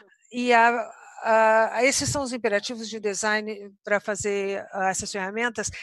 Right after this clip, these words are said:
Nada disso é simples. Se você tem uma ferramenta, ela tem que ser assim. Isso é só inteli-, o que a gente vê nisso é a inteligência do Homo erectus, que é muito superior de todas as criaturas que andaram no mundo anteriormente. Diferentes de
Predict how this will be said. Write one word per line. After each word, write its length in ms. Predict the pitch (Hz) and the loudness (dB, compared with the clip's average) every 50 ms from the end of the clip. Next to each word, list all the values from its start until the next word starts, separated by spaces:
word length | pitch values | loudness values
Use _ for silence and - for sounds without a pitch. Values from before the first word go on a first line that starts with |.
| - _ | -14 _
Nada 260 | - 294 302 262 262 | 2 2 2 2 2
disso 200 | 233 226 - - | -4 -2 -4 -4
é 40 | 208 | -4
simples. 520 | - - 202 190 185 _ - - - - _ _ - - - - _ | -4 -6 -10 -12 -14 _ -16 -14 -14 -14 _ _ -20 -20 -20 -20 _
Se 220 | - - - 262 233 | -8 -6 -4 -4 -2
você 280 | 233 247 226 - 277 | -2 -2 0 2 0
tem 160 | 254 - 294 302 | 0 0 -2 -2
uma 120 | 302 277 | -2 -4
ferramenta, 500 | - 254 220 208 214 233 240 240 226 240 | -4 -2 -2 -2 0 0 0 0 2 4
ela 100 | 226 226 | 4 4
tem 160 | 226 240 240 | 2 0 -8
que 60 | 214 | -6
ser 120 | - - 247 | -4 -2 -2
assim. 360 | 240 - - - 214 202 202 | -2 -2 -4 -8 -8 -10 -10
Isso 160 | 202 - - | -10 -6 -6
é 60 | 247 | -6
só 240 | 240 - - 294 294 | -6 -2 0 0 0
inteli-, 340 | 302 285 - 302 277 262 226 | 0 -2 -6 -4 -4 -4 -4
o 60 | 226 | -4
que 80 | - 262 | -4 -6
a 40 | 240 | -4
gente 200 | 262 262 - - | -6 -8 -8 -8
vê 100 | 233 220 | -8 -6
nisso 240 | 220 240 226 - | -6 -8 -8 -8
é 40 | 269 | -10
a 40 | 269 | -8
inteligência 800 | - 269 262 254 247 226 208 208 214 240 262 277 247 - 226 202 | -6 -6 -6 -4 -6 -6 -8 -4 -2 -2 -2 -2 -2 -4 -6 -4
do 100 | 208 208 | -6 -6
Homo 140 | 202 196 | -6 -4
erectus, 520 | 196 202 220 233 240 226 _ _ - - - - - - - - _ | 0 2 2 2 2 0 _ _ -18 -18 -18 -18 -18 -20 -20 -16 _
que 80 | - | -4
é 60 | 247 233 | -4 -4
muito 200 | 262 302 285 - | -4 -6 -8 -8
superior 640 | - 277 - 247 220 202 214 214 226 247 240 240 - _ _ _ _ _ _ _ _ - | -8 -4 0 0 0 0 2 2 2 2 2 0 -4 _ _ _ _ _ _ _ _ -8
de 140 | - 233 | -8 -6
todas 260 | 220 - 302 294 277 277 | 0 4 2 4 4 2
as 80 | 247 | -6
criaturas 540 | - - 233 208 208 - - 262 247 233 - | -2 0 0 0 0 0 -4 -6 -4 -4 -6
que 100 | - 247 | -2 -2
andaram 400 | 233 220 208 220 220 214 208 202 | -2 2 2 2 2 2 0 -4
no 80 | 196 196 | -6 -6
mundo 280 | 196 208 208 196 196 | -6 -10 -12 -10 -10
anteriormente. 800 | 196 180 - 180 185 185 175 165 165 147 123 - _ - - _ _ _ _ _ _ _ _ _ _ _ _ _ - - - - - _ _ - | -12 -10 -10 -10 -10 -10 -14 -14 -16 -18 -20 -20 _ -20 -20 _ _ _ _ _ _ _ _ _ _ _ _ _ -18 -18 -18 -18 -20 _ _ -16
Diferentes 580 | - 240 285 294 277 311 349 359 - 311 285 | -10 -2 0 2 2 2 0 -2 -6 -8 -8
de 180 | - 226 226 208 | -8 -8 -10 -10